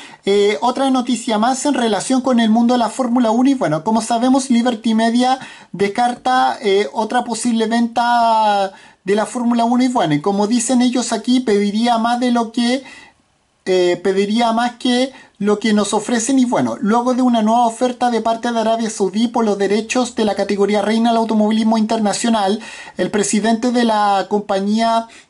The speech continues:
promotora y, eh, propietaria de la Fórmula uno, o sea, Liberty Media, confirma que no van a vender ni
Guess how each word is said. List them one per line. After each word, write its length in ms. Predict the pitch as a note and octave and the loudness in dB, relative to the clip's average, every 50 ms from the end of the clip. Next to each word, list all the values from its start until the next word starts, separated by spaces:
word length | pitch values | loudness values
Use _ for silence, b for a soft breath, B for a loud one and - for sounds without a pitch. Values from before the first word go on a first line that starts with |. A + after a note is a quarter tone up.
| B _ | B _
promotora 880 | - F#3+ G3 G3 G3 G3 F#3+ A3 A3 A3+ A#3 A#3+ A#3+ B3 B3 - - - | -4 -2 0 0 -2 -2 0 0 0 0 2 2 2 2 0 -2 -4 -4
y, 440 | G#3+ G#3+ A#3 A#3+ B3 B3+ B3+ - - | -2 -2 0 2 2 0 -2 -2 -2
eh, 460 | G#3 G3 F#3+ F#3+ F#3 F#3 F#3 F3+ F3+ F3+ | 0 2 2 4 4 4 4 2 2 0
propietaria 520 | G3 G3+ G3 G#3 G3 F#3+ G#3 G#3+ G#3+ A#3 | -2 -2 -2 -2 -2 -2 -2 -2 0 0
de 60 | A3+ | 0
la 100 | A3+ G#3+ | -2 -2
Fórmula 360 | A3 - A#3 A3 A3+ A3+ A3 | -2 -4 -4 -2 0 0 2
uno, 140 | A3+ A#3 A#3+ | 2 2 2
o 20 | A3+ | 0
sea, 160 | - A#3+ A#3 | -2 -2 0
Liberty 400 | G#3+ G#3+ G#3+ A3 A3 - A3 G3+ | 0 0 0 -2 -2 0 0 2
Media, 300 | G#3 G#3+ A3 A#3 A#3 A3+ | 2 2 2 0 0 0
confirma 500 | A3 G3+ F3 - - A3+ A3 A#3 A3+ A3+ | -2 -2 -2 -2 0 0 2 0 0 0
que 100 | A#3+ G#3 | -2 0
no 120 | G3+ G#3 | 0 0
van 180 | A3 A3 A3 A3 | 0 0 0 0
a 60 | G#3 | 0
vender 480 | G3+ G3+ F#3+ F3+ - G3+ A3 E4+ - B B B B B B B B B - | 0 -2 -2 -2 0 0 0 -2 -4 B B B B B B B B B -12
ni 440 | - B3 F#3+ F#3+ G3+ G3 F#3+ F#3 | -8 -4 0 0 0 0 0 -4